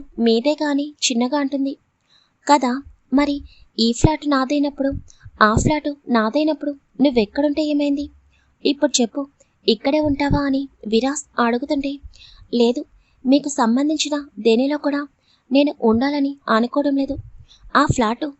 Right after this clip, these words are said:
మీదనే అంటున్నారు కాబట్టి కంగారు పడకండి, నేను త్వరలోనే ఆ ఫ్లాట్‌ని ఖాళీ చేస్తాను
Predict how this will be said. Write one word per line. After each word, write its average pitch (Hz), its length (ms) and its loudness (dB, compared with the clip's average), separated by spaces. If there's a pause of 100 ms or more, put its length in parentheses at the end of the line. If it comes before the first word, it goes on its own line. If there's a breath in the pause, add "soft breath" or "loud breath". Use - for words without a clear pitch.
మీదనే 233 360 2
అంటున్నారు 285 420 0
కాబట్టి 277 480 -4 (500 soft breath)
కంగారు 262 320 2
పడకండి, 277 440 -4 (480 soft breath)
నేను 302 180 4 (100)
త్వరలోనే 269 460 0 (240)
ఆ 254 100 2
ఫ్లాట్‌ని 269 500 -2 (200)
ఖాళీ 240 320 4
చేస్తాను 277 380 -2